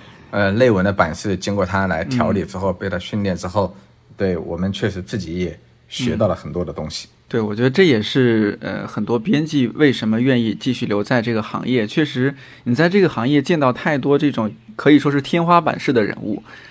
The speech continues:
Speaker 2: 你跟着这样的一些人，你去和他们合作，在这个过程当中本身就是一种巨大的收获，尤其如果你还比较看重这一些事情的话。
Speaker 1: 对，这个确实跟你看不看重这个东西会很有关系，
Speaker 2: 嗯。
Speaker 1: 因为，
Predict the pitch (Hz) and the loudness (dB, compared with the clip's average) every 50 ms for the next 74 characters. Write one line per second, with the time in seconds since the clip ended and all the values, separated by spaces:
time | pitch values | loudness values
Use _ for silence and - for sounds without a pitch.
0 | - - - - 120 123 110 135 175 196 180 156 208 208 190 160 135 123 120 117 | -20 -20 -10 -2 0 0 2 4 4 4 4 6 6 6 6 6 4 4 4 4
1 | 113 113 113 117 110 - 135 127 123 123 113 101 101 104 110 110 110 - - 139 | 4 2 0 -2 -2 0 2 2 4 4 4 2 4 4 2 2 0 0 -2 0
2 | 120 117 113 120 127 131 131 131 - 110 101 101 110 110 135 113 110 110 170 160 | 0 0 0 2 0 0 0 -2 -2 -2 0 0 2 2 4 2 4 4 2 0
3 | 156 165 151 147 135 160 147 - 131 120 127 131 135 135 139 135 - 120 - 101 | 2 2 2 2 2 2 0 2 2 0 0 2 2 0 -2 -2 -2 -2 -4 -2
4 | - 135 139 135 151 147 131 - 120 120 110 110 107 98 104 110 - - 196 156 | -2 -2 -2 0 0 -2 0 0 -2 -4 -2 -4 -6 -6 -6 -8 -8 -6 -6 -4
5 | 123 135 117 107 104 - - 53 - - - - 131 104 95 - - - 120 - | -2 -2 -2 -4 -4 -4 -6 -8 -8 -8 -6 -2 -2 -2 -2 -2 -4 -4 -4 -4
6 | - - - - - - - - - - 123 139 147 - 151 127 120 123 127 131 | -4 -8 -14 -20 -20 -20 -20 -12 -2 2 2 2 2 2 0 2 2 4 4 2
7 | 123 110 110 107 104 95 - - 117 135 120 113 - - 247 233 165 127 113 101 | 2 2 0 -4 -8 -8 -6 -4 -2 -2 -2 -4 -2 -4 -2 -2 0 0 -2 -2
8 | 101 117 104 95 95 - - 101 101 - - - 104 - - - - - - - | 0 0 0 -2 -2 -6 -4 -6 -4 -4 -4 -6 -6 -6 -6 -10 -10 -10 -14 -14
9 | - - - - _ _ _ _ _ _ - 156 139 131 127 - - 185 175 175 | -14 -16 -18 -18 _ _ _ _ _ _ 2 6 6 6 6 6 4 4 6 8
10 | 180 165 156 147 147 143 131 - - - - - - - 113 117 117 - 147 147 | 8 8 8 8 6 6 4 4 2 2 4 4 4 0 0 0 2 0 0 2
11 | 143 123 107 98 90 87 85 - - - 147 123 113 113 - - 151 135 127 127 | 2 0 0 0 -2 -4 -6 -6 -2 -2 0 0 -2 -2 2 2 2 4 4 2
12 | - 139 117 - 120 107 104 95 92 98 98 95 - - 87 76 85 - - 101 | 4 2 2 0 0 0 0 0 0 0 -2 -2 -2 -4 -6 -6 -4 -2 0 0
13 | 92 85 82 - 101 95 98 85 - 101 95 - 139 127 120 107 120 131 147 143 | 0 -2 -2 -2 -2 -2 -2 -2 -2 -2 0 0 2 2 0 2 2 4 4 4
14 | 135 131 | 4 4